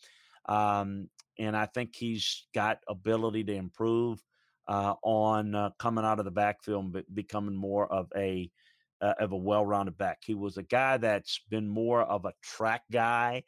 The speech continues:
that's really learned how to play football. And I think he's one of the very best. If you're looking at, you know, top, you know, six, eight backs in the country, I, I think he has enough ability to be in that mix.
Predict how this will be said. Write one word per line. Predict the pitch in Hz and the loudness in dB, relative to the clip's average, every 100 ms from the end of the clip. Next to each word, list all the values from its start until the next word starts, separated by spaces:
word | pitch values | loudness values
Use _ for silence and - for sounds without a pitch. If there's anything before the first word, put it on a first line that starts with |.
| _ _ _ _ | _ _ _ _
that's | 113 107 - - | -2 -2 -4 -6
really | 101 117 107 | -2 0 0
learned | 104 107 101 | -2 -4 -4
how | 101 | -2
to | 101 | -2
play | - 107 104 | -4 -4 -4
football. | - 113 - 98 95 95 92 | 0 -2 0 0 2 0 -2
And | 95 92 92 - | -8 -10 -8 -2
I | 113 131 | 0 0
think | 113 - | -4 -6
he's | 107 95 - - _ _ _ _ - | -10 -10 -12 -16 _ _ _ _ -2
one | 117 135 | 0 0
of | |
the | 107 | -2
very | 101 113 | 0 -2
best. | 101 107 107 - | 0 -2 -2 -6
If | 98 - | -10 -8
you're | 123 | -4
looking | 131 123 120 113 | -2 -2 -2 -2
at, | 107 104 - | -2 -4 -8
you | 107 | -10
know, | 92 92 - _ _ _ _ _ _ - 76 | -8 -10 -12 _ _ _ _ _ _ -20 -16
top, | - 110 113 - _ | -2 2 2 0 _
you | 113 | -6
know, | 101 | -4
six, | 98 120 - | -4 -4 -2
eight | 110 87 | -2 0
backs | 107 98 - | 0 -2 -6
in | 95 | -10
the | - | -6
country, | 117 113 - 87 - _ _ _ _ - | -4 -2 -2 -4 -6 _ _ _ _ -16
I, | 73 - 120 147 | -16 -4 0 0
I | |
think | 170 - 139 - | 0 -2 -2 -2
he | 127 113 | -4 -2
has | 117 110 | 0 0
enough | 107 107 104 | -2 -2 -2
ability | 90 95 107 104 92 85 | -4 -2 -2 -2 -6 -8
to | 82 90 | -10 -10
be | - 117 107 | -4 -2 0
in | 101 | 0
that | 95 82 | -2 -2
mix. | 98 - - | -6 -6 -12